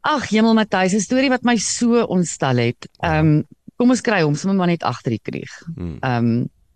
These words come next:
Speaker 1: dit gaan nou oor 'n agtjarige seentjie, jy weet, baie, baie mense wat luister het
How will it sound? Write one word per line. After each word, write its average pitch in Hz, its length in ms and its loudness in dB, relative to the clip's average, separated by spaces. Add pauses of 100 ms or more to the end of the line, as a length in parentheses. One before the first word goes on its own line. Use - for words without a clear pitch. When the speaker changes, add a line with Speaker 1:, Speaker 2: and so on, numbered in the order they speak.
(2000)
Speaker 1:
dit 185 240 0
gaan 294 140 0
nou 294 120 2
oor 233 140 2
'n - 80 -10
agtjarige 175 640 0
seentjie, 160 580 0
jy 135 80 2
weet, - 400 -4 (1080)
baie, 190 420 2
baie 185 200 0
mense 185 240 2
wat - 20 -6
luister 156 300 -2
het 156 80 -10